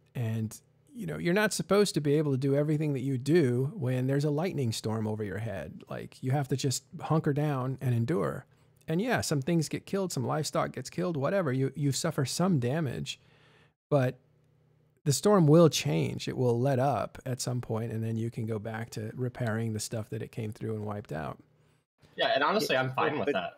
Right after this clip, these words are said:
Speaker 2: I like the, I, I like the story they're trying to tell with this. I'm interested to see where it's gonna go next from here, but I'm fine being at the butt of the story if that.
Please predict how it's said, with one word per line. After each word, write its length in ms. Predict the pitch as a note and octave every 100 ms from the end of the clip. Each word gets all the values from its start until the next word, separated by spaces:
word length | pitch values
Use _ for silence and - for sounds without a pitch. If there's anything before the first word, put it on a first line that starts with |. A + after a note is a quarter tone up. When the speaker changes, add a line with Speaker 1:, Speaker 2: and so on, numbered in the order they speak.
| -
Speaker 2:
I 80 | A#2
like 320 | A#2+ C3 -
the, 500 | A#2+ A2 G#2 G2 - - -
I, 300 | E2+ E2 -
I 20 |
like 280 | A2+ B2+ C3
the 80 | G#2
story 340 | - A#2+ A#2
they're 140 | G#2+ G2+
trying 260 | G#2+ G2
to 80 | F#2
tell 280 | - G#2 G2
with 120 | F2 -
this. 300 | D2+ - -
I'm 160 | G2 G2+
interested 500 | A2 G#2+ B2+ B2+ G2
to 60 | A2+
see 200 | A#2+ A2+
where 180 | A2
it's 120 | G2+ -
gonna 200 | G#2+ G2
go 200 | G2 F2
next 320 | G2 - -
from 160 | - F#2
here, 300 | F#2+ - A3+ _ _ _ _ _ _ _
but 120 | -
I'm 140 | A#2+ C3+
fine 340 | B2 A#2+ A#2
being 380 | F#2+ G2 F2+ F#2+
at 140 | G#2
the 60 | G2+
butt 260 | - G#2+ G2+
of 80 |
the 80 | F#2
story 380 | - G2+ E2 D#2+
if 100 | -
that. 180 | E2+